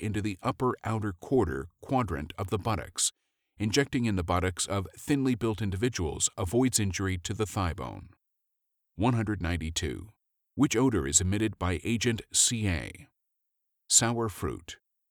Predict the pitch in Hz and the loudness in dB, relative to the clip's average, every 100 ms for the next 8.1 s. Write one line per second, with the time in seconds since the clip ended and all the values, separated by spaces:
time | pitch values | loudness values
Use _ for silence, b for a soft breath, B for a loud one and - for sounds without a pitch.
0 | _ _ _ _ - 139 113 117 - - | _ _ _ _ 0 0 2 0 -2 2
1 | - 131 104 76 76 76 104 95 92 - | 4 4 2 0 -4 -6 -4 -2 -2 4
2 | - 113 101 71 50 50 - _ - 98 | 4 4 0 -2 -6 -14 -20 _ -2 -2
3 | 92 90 - 104 90 110 98 85 90 110 | 0 4 4 4 0 0 0 -2 -2 -2
4 | - - 120 - 95 87 80 - 87 67 | -4 -2 0 0 0 -2 2 2 2 0
5 | 69 78 _ _ _ 110 131 135 131 82 | -4 -6 _ _ _ 0 2 4 2 0
6 | 71 - 120 117 107 92 - 104 107 98 | -2 0 2 2 0 0 2 2 0 0
7 | 92 85 95 78 - 131 120 76 57 50 | -2 -2 -2 -2 0 2 2 2 -2 -8